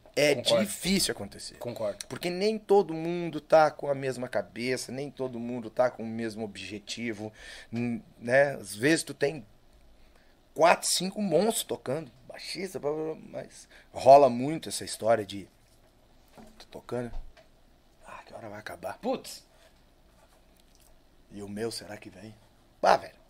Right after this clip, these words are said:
Speaker 2: Uhum.
Speaker 1: Para.
Speaker 2: E aí aqueles que tão com uma química, olha pro parceiro, olha, "Ah, mas o
Speaker 1: Ah.
Speaker 2: cara tá nem aí pro brick."
Speaker 1: Exatamente. Exatamente. Então, cara, é, a gente conseguiu algo assim que eu, que eu tava, é,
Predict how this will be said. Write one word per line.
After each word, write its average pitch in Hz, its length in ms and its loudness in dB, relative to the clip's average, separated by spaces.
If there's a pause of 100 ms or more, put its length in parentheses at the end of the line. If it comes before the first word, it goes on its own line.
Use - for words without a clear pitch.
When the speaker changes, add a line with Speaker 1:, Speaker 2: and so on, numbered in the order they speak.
(180)
Speaker 2:
Uhum. 143 400 -6 (800)
Speaker 1:
Para. 143 400 12
Speaker 2:
E 165 200 -2
aí 170 220 12
aqueles 214 420 8
que 220 120 0
tão 214 220 8
com 240 120 0
uma 214 140 8
química, 226 420 6
olha 208 200 12
pro 202 100 -4
parceiro, 214 360 6
olha, 214 160 6
"Ah, 302 200 4
mas - 120 4
o - 40 10
Speaker 1:
Ah. - 60 10
Speaker 2:
cara 226 160 8
tá 233 140 0
nem 262 200 0
aí 269 180 0
pro 269 140 -8
brick." 220 180 0
Speaker 1:
Exatamente. 113 1160 6 (640)
Exatamente. 104 640 2
Então, 143 480 2
cara, 104 440 6
é, 117 280 -2
a 117 100 -4
gente 110 220 -6
conseguiu 131 520 4
algo 139 220 12
assim 143 180 0
que 147 100 -2
eu, 151 80 2
que - 100 -2
eu 127 40 0
tava, 139 280 8 (920)
é, 120 260 8